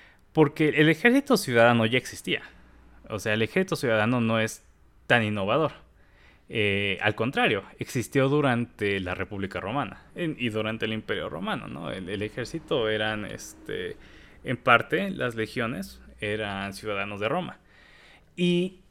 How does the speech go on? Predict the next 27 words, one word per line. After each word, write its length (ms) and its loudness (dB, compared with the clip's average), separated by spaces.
esa, 520 4
esa 200 0
idea 380 4
de 180 -2
que, 500 -2
pues, 200 -2
un 100 2
ciudadano 640 2
que 120 -6
tuviera 400 2
algo 220 2
que 120 -4
perder 480 -4
o 120 0
que 100 -2
estuviera 400 2
peleando 400 0
por 160 -2
algo 320 -2
iba 300 4
a 40 2
ser 420 2
un 160 2
soldado 480 2
más 260 2
efectivo, 640 -2
justamente, 1080 2